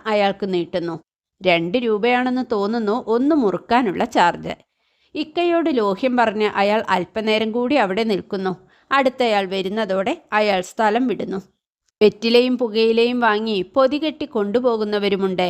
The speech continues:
ഇക്കായുടെ ഇടപാടുകാരിൽ. ഒരു കെട്ട് വെറ്റില, മൂന്നോ നാലോ പഴുക്കടയ്ക്ക,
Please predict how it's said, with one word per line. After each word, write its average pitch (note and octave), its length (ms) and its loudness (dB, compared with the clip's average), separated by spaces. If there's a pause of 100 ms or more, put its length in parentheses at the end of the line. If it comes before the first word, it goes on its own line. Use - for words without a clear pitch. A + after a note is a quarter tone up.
(140)
ഇക്കായുടെ G#3+ 640 0
ഇടപാടുകാരിൽ. F3+ 840 0 (340)
ഒരു F4 220 0
കെട്ട് G3+ 440 -2
വെറ്റില, E3 500 -2 (260)
മൂന്നോ G#3+ 400 0
നാലോ F#3+ 400 2
പഴുക്കടയ്ക്ക, F3 800 -2